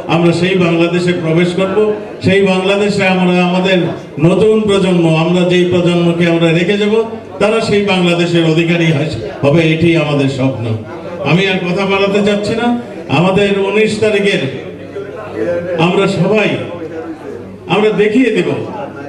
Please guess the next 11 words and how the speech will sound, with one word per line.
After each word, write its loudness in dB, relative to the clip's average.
বাংলাদেশের 2
মানুষ 2
উন্নয়ন 2
চায়, 0
বাংলাদেশের 2
মানুষ 2
এগিয়ে 2
যেতে 2
চায়, 2
বাংলাদেশের 2
মানুষ 2